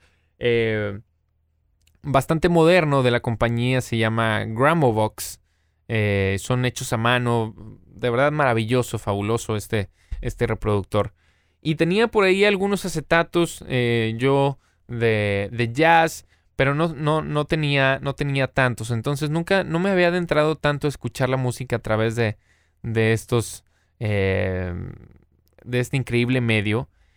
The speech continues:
Y cuando ahora que fui a San Francisco, eh, hay una tienda bastante buena, bastante grande,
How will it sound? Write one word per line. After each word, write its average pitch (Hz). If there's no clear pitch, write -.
Y 165
cuando 156
ahora 196
que 185
fui 185
a 190
San 180
Francisco, 143
eh, 113
hay 131
una 147
tienda 139
bastante 139
buena, 123
bastante 135
grande, 123